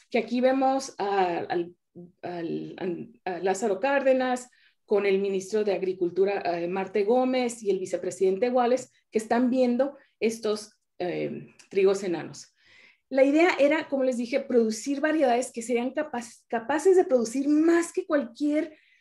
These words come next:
variedad local de trigo, desde Chile hasta Canadá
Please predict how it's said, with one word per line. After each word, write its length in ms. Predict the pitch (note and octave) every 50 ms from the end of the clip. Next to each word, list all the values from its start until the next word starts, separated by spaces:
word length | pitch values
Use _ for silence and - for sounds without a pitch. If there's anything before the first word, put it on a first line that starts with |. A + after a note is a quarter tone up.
| _ _
variedad 420 | - A#3+ C4+ B3+ B3 A#3 A3+ A#3 A3+
local 420 | B3+ C4 C#4 C#4 - C#4+ C#4 C4
de 120 | B3+ C#4+ C#4+
trigo, 420 | D4 C4+ B3+ B3+ B3 A#3+ - -
desde 580 | F#3+ G#3 A3 G#3+ G3+ G3 F#3+ F#3+ F#3 F#3+ - _ _ _ _
Chile 460 | - - E4 E4 E4 F4 F4+ F4 F4
hasta 280 | - F#3 - _ F#3 -
Canadá 520 | _ G3 F3+ F3+ F3+ G3 A#3+ D4+ E4 D#4+